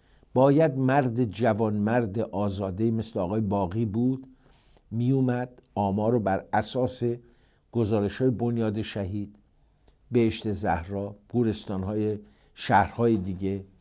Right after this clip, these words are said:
گزارش خانواده‌ها جمع‌آوری می‌کرد که همه می‌دیدن که تعدادی که کشته شدن واقعاً چقدر بود. حتی از اون تعدادی که دولت شریف امامی گفته بود کمتر.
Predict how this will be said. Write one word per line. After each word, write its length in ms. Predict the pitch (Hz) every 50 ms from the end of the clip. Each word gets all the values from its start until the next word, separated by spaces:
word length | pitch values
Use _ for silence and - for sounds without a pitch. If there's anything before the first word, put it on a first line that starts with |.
| _ - _ _ _ _ _ _ _ _ -
گزارش 480 | 131 131 123 131 131 123 127 120 - 147
خانواده‌ها 680 | - - 120 107 104 104 98 95 95 90 98 92 101
جمع‌آوری 640 | 101 95 110 117 117 113 110 98 90 92 90 110 135
می‌کرد 400 | 147 127 110 - 120 117 117 -
که 120 | - 143
همه 240 | 127 139 160 165 170
می‌دیدن 520 | 170 170 165 147 120 104 87 87 73 76 - - _ _ _ _ _ _ _ _ _ _ _ _ _ _ _ _ _ _ _
که 140 | - - 107
تعدادی 560 | 107 - 120 113 104 92 113 110 104 95 101
که 180 | 98 - 104 87 -
کشته 340 | - 98 90 - - 98
شدن 500 | 90 - 98 90 82 87 92 101 104 104 107 - - _ _ _ _ -
واقعاً 320 | 95 92 85 90 85 95
چقدر 440 | 101 95 - - 107 98 - - -
بود. 180 | - - - - - - - _ _ _ _ _ _ - _ _ _ _ _ _ _ _ _ _ _ _ _ _ _ -
حتی 260 | - 113 107 - 127
از 200 | 107 107 104 107
اون 120 | 120 117
تعدادی 480 | 110 - 113 101 90 107 113 120 113 110
که 100 | 107 117
دولت 480 | 101 98 110 107 104 107 104 104 - 110
شریف 440 | - - 117 98 104 104 - - 104
امامی 400 | 98 101 101 98 101 107 104 101
گفته 320 | 110 113 95 - - 110
بود 160 | 113 135 135
کمتر. 460 | - - 95 82 87 - - 65 71